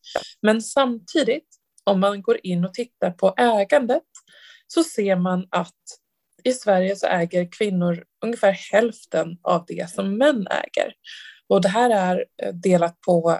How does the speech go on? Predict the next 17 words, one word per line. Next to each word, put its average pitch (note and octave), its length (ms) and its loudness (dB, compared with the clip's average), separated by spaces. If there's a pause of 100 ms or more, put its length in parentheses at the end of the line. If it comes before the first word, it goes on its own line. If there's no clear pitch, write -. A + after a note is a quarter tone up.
(100)
allt A#3+ 360 0
ifrån F3+ 640 -2 (540)
aktier B3 420 0
och B3 100 -2
fonder A3 640 -2
till F3+ 440 -2 (300)
fastigheter, G3 960 2
bilar, G3 840 0 (540)
eh, F3 440 0
och F3 260 -2 (220)
det F#3 120 -4
finns G3 260 0
en A3 80 -2
hel A3 420 2
rad E3+ 280 -2 (200)
datapunkter F3 1000 -2 (480)
som F3 600 2